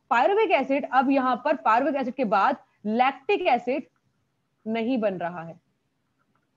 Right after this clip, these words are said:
lactic acid नहीं बन रहा है। क्यों नहीं बन रहा है? Because यहाँ पे oxygen absence नहीं है, Oxygen की presence है। अब ये Arabic की बात की जा रही है,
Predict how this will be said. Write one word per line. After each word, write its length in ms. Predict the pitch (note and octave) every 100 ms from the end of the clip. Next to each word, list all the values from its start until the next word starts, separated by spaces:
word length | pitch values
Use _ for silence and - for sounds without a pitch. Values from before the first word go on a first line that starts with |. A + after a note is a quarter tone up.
| _ _ _ _ _ _ _ _ _ _ _ _ _ _ -
lactic 300 | G#3+ A3 D#4
acid 380 | C#4+ D#4 F#4+ F#4+ - -
नहीं 280 | A3 A#3+ D#4
बन 180 | A#3+ A3
रहा 140 | G3
है। 80 | G3
क्यों 200 | B3 F#4
नहीं 140 | G4+
बन 140 | F#4 E4+
रहा 100 | C#4
है? 80 |
Because 240 | A3+ D#4+ C4+
यहाँ 260 | B3+ A#3 A#3
पे 80 | F4
oxygen 460 | - A3+ - C#4+
absence 340 | B3+ C4+ C4+ C4+
नहीं 160 | F4
है, 160 | B3+ -
Oxygen 300 | G#3+ - C#4
की 80 | F4
presence 420 | - E4+ F4+ C#4+
है। 60 | G#3+
अब 180 | G#3+ A#3+
ये 100 | E4
Arabic 420 | C4 C#4+ D#4+ F#4
की 80 | F4+
बात 200 | D#4+ D4+
की 140 | C#4+
जा 120 | A3+
रही 120 | F#3
है, 80 | E3+